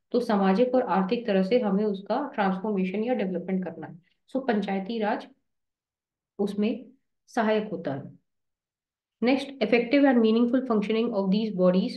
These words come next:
would depend on an active involvement, contribution and participation of citizens of both male and female। मतलब, दोनों ही जेंडर, चाहे वो मेल हो चाहे फीमेल हो, दोनों ही लोगों का participation in the growth and development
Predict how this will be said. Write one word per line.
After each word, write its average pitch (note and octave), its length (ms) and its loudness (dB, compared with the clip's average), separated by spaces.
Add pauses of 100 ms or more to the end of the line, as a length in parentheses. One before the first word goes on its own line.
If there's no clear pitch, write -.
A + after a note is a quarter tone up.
(100)
would G3+ 140 0
depend G3 360 -2
on A3+ 320 -6 (200)
an F#3+ 60 -4
active G3+ 440 -4
involvement, F#3+ 460 -2 (100)
contribution F#3 460 -4
and G#3+ 220 -4
participation F#3 580 -2
of A3+ 60 -4
citizens F#3 480 -4 (1080)
of F#3+ 60 -12
both A3 280 0
male F#3+ 320 4
and F3 60 -4
female। - 380 -14 (420)
मतलब, A3+ 300 2
दोनों B3 360 6
ही D4 80 8
जेंडर, F#3 440 4
चाहे G3+ 220 0
वो A3 100 2
मेल G#3+ 320 2
हो B3+ 80 2
चाहे A#3+ 180 0
फीमेल G3+ 400 0
हो, F3 200 -6 (240)
दोनों A3+ 380 0
ही C#4+ 140 2
लोगों G#3+ 280 0
का G3+ 500 -6 (160)
participation F#3+ 840 0
in F#3+ 340 2
the G3+ 100 4
growth G3 400 2
and G#3+ 200 2
development F3+ 580 0